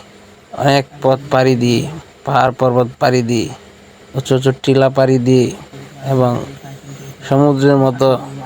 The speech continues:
ডোবা পাড়ি দিয়ে আমরা আমাদের এই ছাগলগুলোকে খুঁজে আনার জন্য বের হইছি। ছাগল পালা অনেক কষ্ট, রিস্ক এবং অনেক ধৈর্যের বিষয়। দেখেন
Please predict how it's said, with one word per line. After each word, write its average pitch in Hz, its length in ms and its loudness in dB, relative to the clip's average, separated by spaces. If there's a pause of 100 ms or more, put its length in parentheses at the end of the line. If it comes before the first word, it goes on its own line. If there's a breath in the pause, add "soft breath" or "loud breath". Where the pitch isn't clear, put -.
(340)
ডোবা 139 260 4
পাড়ি 131 300 2
দিয়ে 120 280 0 (540)
আমরা 120 380 2 (520)
আমাদের 123 460 0 (460)
এই 131 100 -4
ছাগলগুলোকে 131 680 0
খুঁজে 139 420 2
আনার 123 300 2
জন্য 123 340 2 (480)
বের 127 260 2
হইছি। 135 340 2 (180)
ছাগল 135 400 0
পালা 127 280 2 (160)
অনেক 135 200 -2 (120)
কষ্ট, - 320 -4 (680)
রিস্ক 131 380 -2
এবং 127 400 0
অনেক 127 260 0 (240)
ধৈর্যের 127 360 0
বিষয়। 123 300 -2
দেখেন 131 240 -4